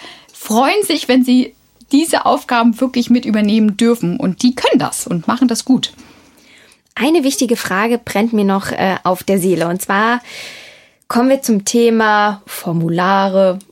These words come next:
Speaker 2: Anträge, Behördengänge,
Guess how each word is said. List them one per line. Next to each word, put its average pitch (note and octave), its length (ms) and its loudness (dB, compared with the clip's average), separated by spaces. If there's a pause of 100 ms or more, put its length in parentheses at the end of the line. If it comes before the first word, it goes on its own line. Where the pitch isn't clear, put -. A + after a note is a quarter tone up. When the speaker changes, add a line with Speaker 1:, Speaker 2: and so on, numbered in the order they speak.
(120)
Speaker 2:
Anträge, F#3+ 1160 2 (520)
Behördengänge, G3 1400 2